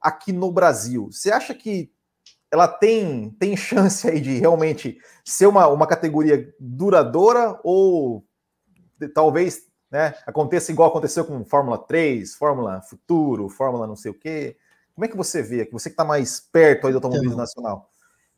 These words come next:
Speaker 2: da Fórmula quatro que vai vir pro Brasil, o que que eu, eu ainda tô esperando o pessoal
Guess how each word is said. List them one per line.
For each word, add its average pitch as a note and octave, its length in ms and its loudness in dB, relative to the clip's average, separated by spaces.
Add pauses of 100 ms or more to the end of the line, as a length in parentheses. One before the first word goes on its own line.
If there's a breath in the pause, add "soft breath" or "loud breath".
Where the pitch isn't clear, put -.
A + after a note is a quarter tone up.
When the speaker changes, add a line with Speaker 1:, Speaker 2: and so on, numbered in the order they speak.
Speaker 2:
da D3 500 -6
Fórmula A3 460 -6
quatro D3 640 -8
que B2+ 160 -14
vai A#2 180 -12
vir A#2 260 -14
pro A#2 120 -14
Brasil, A2+ 460 -6
o A#2+ 40 -12
que - 180 -18
que E3+ 140 -6
eu, E3+ 220 -8
eu C#3+ 180 0
ainda D3+ 260 0
tô D3+ 300 -4
esperando D3 540 -2
o C#3+ 60 -6
pessoal C#3 540 -6